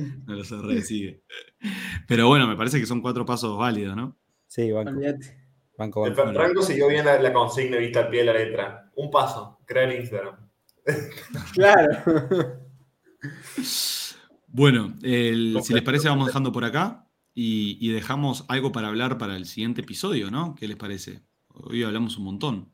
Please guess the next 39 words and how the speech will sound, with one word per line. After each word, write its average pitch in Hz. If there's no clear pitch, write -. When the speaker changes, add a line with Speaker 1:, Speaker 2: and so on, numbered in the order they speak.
Speaker 1:
<laughs> -
El 123
siguiente 131
episodio 135
capaz 139
que, 127
eh, 92
hay 123
invitados 120
especiales, 131
así 101
que 98
estén 104
atentos. 127
Eh, 98
no 101
sé 113
si 107
el 95
siguiente 120
o 92
los, 90
o 101
los 101
siguientes, 101
alguno 101
de 98
los 92
siguientes, 127
van 113
a -
haber 110
i-, 107
invitados 117
justamente 107
para 87
poder 104
profundizar 107
sobre 92